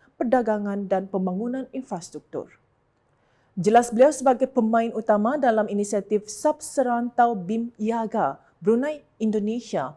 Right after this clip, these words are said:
Malaysia, Filipina, East Asian Growth Area, Sarawak berperanan penting dalam menyokong agenda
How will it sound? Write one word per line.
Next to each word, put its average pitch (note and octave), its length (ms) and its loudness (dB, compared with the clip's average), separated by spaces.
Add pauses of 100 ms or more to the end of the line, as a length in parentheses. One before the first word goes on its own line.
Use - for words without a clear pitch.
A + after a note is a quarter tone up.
(120)
Malaysia, G#3 640 -4
Filipina, B3+ 800 -6
East A#3 320 -12
Asian A3+ 560 -8
Growth A3 400 -6
Area, F3 400 -2 (320)
Sarawak B3 560 0
berperanan A3 480 -2
penting G#3+ 560 -4
dalam D#3 240 -4
menyokong G3 480 -4
agenda A3 480 -2